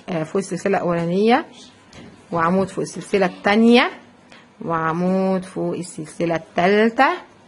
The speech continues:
وعمود فوق السلسلة الرابعة. عندي عمودين، هعمل عمود وعمود جنبي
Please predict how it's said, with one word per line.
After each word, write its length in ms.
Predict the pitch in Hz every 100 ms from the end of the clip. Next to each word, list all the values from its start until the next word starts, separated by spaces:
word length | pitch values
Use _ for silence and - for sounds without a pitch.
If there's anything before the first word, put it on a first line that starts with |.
| - - -
وعمود 580 | 220 233 233 233 233 226
فوق 220 | 196 190
السلسلة 760 | 180 - 165 151 - 170 180
الرابعة. 680 | 202 226 254 269 214 196 - - - - - - - - - - - - - - - - - - -
عندي 580 | 220 277 302 208 165 156 - - - - - - - -
عمودين، 800 | 185 185 175 185 202 220 247
هعمل 540 | 220 185 185 180 185 175
عمود 920 | 156 160 180 220 240 240 240 240 240 - - - - - - - - - - - - - - - - - - - - - - 254
وعمود 760 | 202 185 175 170 170 180 175 180 -
جنبي 360 | 196 196 170